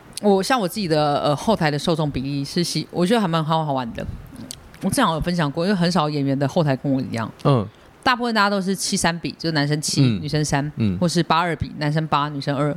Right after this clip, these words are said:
Speaker 1: 或是六四比，
Speaker 2: 嗯。
Speaker 1: 男生六，女生四。
Speaker 2: 对，男性居多。
Speaker 1: 我是八二比，女生八，
Speaker 2: 女生八。
Speaker 1: 男生二。
Speaker 2: 你觉得为什么？
Speaker 1: 我觉得很简单。
Speaker 2: 嗯。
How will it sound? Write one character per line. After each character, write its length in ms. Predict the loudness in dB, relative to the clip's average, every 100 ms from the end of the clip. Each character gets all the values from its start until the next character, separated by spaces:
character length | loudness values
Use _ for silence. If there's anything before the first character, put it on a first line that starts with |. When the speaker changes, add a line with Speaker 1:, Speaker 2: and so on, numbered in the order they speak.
| -2
Speaker 1:
或 100 | -2
是 100 | 0
六 160 | 0
四 200 | -2 -4
比， 180 | -10 -10 -16 -6
Speaker 2:
嗯。 100 | 0
Speaker 1:
男 100 | 2
生 280 | 2 -2 0
六， 200 | 0 0
女 80 | -4
生 160 | -4 -4
四。 200 | -4 -6 0
Speaker 2:
对， 200 | 0 0 -2
男 140 | 0
性 160 | 0 0
居 140 | -2
多。 180 | 0 0 0
Speaker 1:
我 100 | 0
是 80 | 2
八 160 | 2
二 160 | 2 2
比， 180 | -2 -10 -12 -18 -20 -20 -20 -20 -4
女 160 | 0 4
生 140 | 4
八， 0 |
Speaker 2:
女 40 | 4
生 100 | 4
八。 380 | 4 2 -2 -10 _ -6
Speaker 1:
男 180 | 2 2
生 160 | 4 2
二。 240 | 0 -2 -8 -20 -20 -20 -20 -20 -20 -20 -20 -20 -20 -20 -6
Speaker 2:
你 120 | 0 4
觉 140 | 4
得 80 | 4
为 140 | 2
什 100 | -2
么？ 80 | -6 -12 -20 -20 -20 -20 -20 -8
Speaker 1:
我 120 | 0 2
觉 100 | 4
得 40 |
很 100 | 2
简 160 | 0 0
单。 260 | -2 -4 -6
Speaker 2:
嗯。 180 | -4 -4